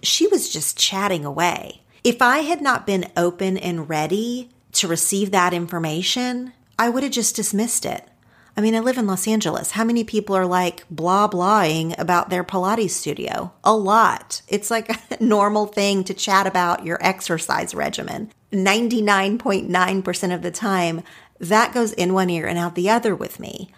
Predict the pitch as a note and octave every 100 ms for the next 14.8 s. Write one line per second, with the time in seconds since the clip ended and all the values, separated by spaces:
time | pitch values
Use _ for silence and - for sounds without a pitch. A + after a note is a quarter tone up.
0 | _ - G#3 G#3+ C4 D#4 D#4+ D4 G3+ F#3+
1 | F3 E3 D3+ D3+ D#3 E3+ G3+ _ - G3+
2 | B3+ G#3 F#3+ F#3+ F#3+ A3 G#3 G#3+ - G3
3 | F3+ F#3+ G#3 - - B3+ C#4 C#4 B3+ E4+
4 | A#3+ A3 - - _ _ _ _ _ -
5 | G#3+ - B3 B3 - A#3+ A#3 A#3 A#3 A#3
6 | - - _ - _ - - A3+ C#4 G3+
7 | E3+ G3 - G3+ G#3+ - A3 C4+ F#3+ E3+
8 | E3 E3 D#3+ G#3 G3+ - - - _ _
9 | - _ - F#3+ - - F#3 F3+ G3+ C#4+
10 | E4 - F#3+ F3+ F#3+ C4+ A#3 - E3+ E3
11 | D#3+ D#3 - - - - A3+ A#3+ C4 B3+
12 | C#4+ D4+ A#3 - F#3+ F#3 F#3 F#3 F#3+ A3+
13 | A#3 A#3+ - G3 G3 G3 - - G#3 G#3+
14 | A#3+ C4 E3+ D3+ - F3+ G3